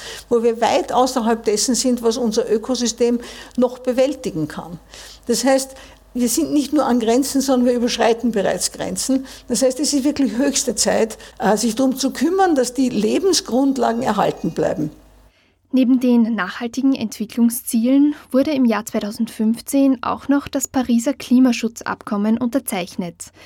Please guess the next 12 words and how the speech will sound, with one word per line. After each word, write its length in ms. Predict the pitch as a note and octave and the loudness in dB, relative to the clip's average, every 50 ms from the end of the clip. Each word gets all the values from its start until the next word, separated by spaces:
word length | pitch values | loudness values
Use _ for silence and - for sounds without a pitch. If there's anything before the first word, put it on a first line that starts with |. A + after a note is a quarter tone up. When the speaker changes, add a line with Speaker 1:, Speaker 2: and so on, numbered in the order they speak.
| - - - - - - - - - - - - - | -20 -20 -20 -20 -20 -20 -20 -20 -20 -20 -20 -4 0
Speaker 2:
Dieses 280 | B3+ B3+ - D4 C4+ - | 0 2 2 0 -2 -2
Abkommen 640 | - - A#3 - - C4 A#3+ A#3+ B3+ C#4+ C#4+ C#4+ C#4+ | -2 -6 -6 -6 -2 2 4 4 6 6 6 4 4
ist 400 | - B3 A3+ - - - - - | 2 -2 -4 -4 -4 -12 -4 -2
der 80 | G#3 G#3+ | -2 -2
Beschluss, 600 | A3 - - - A#3 A3+ B3 C4+ - - - - _ - A#3 | 0 -4 -4 -2 -2 -2 0 0 -2 -6 -6 -10 _ -4 -2
den 220 | G#3+ G#3+ G#3+ G#3+ | 0 0 0 -2
globalen 640 | - - G3+ G#3 A#3+ A#3 B3 A#3 A3+ A#3 A#3+ A#3+ A3+ | -2 -2 0 0 2 2 2 4 4 6 4 4 4
Temperaturanstieg 1300 | - A3 G3+ A3 G#3+ G3+ - - - B3 C4+ C#4 - - G3 F#3 G3+ - - - A#3+ A#3 B3+ C4+ - - - | 2 -2 -4 -2 -8 -8 -10 -6 -2 0 0 0 0 -2 -6 -4 -4 -4 -2 2 4 4 4 2 -2 -4 -4
auf 160 | G#3+ - - | -4 -4 -2
unter 380 | - B3 A#3 A#3 - C4 B3+ | 2 2 2 4 2 0 -2
zwei 280 | - - A3+ G3 G#3 A#3 | -2 -2 0 0 0 0
Grad 360 | A#3 - A3 G3 G#3 G#3+ - | -2 -2 -4 -2 -2 -2 -4